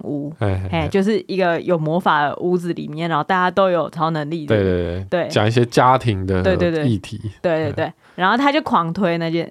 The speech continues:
Speaker 1: 她狂推那一部电影，
Speaker 2: 嘿。
Speaker 1: 然后就看到她发现实动态，就是他们家好像要去，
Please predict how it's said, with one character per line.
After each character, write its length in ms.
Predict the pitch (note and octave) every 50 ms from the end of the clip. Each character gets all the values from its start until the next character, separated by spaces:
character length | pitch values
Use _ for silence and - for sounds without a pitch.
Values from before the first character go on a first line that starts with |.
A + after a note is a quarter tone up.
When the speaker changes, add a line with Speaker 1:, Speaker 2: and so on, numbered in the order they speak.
| -
Speaker 1:
她 240 | - G3 G3 F#3+ F3+ F3+ _ A#3 F3 G3 G3
狂 260 | - F#3 F3+ D#3+ E3+
推 160 | F3+ F#3+ F3
那 140 | F3 F3 E3
一 20 |
部 140 | D#3 D#3+ D#3+
电 280 | D#3 _ F3 E3+ - - -
影， 100 | F#2+ - - -
Speaker 2:
嘿。 120 | - G2 E2+ F2
Speaker 1:
然 80 | F#3+
后 60 | G#3 A3+
就 120 | A#3 B3+
看 220 | B3 B3 C#4+ B3
到 160 | A#3+ B3 A#3+ A3+
她 320 | A3+ A#3+ A3 G#3 G#3 - F2+ - _ - - -
发 200 | - - F#3 F3+
现 200 | F#3 - G3+ F#3+
实 100 | E3+ E3+
动 220 | D#3+ F3+ E3+ D#3+
态， 200 | E3 E3 F3 D#3
就 80 | D3+ G3
是 60 | G#3+
他 160 | A3+ A#3 C4
们 160 | A#3+ A#3+ A3 G3+
家 180 | G#3+ G3+ G3
好 140 | F#3+ F3+ D3
像 180 | D3 F#3+ G3 F#3
要 140 | E3+ F#3
去， 340 | F#3 - - G3+ F#3+ F3+ F3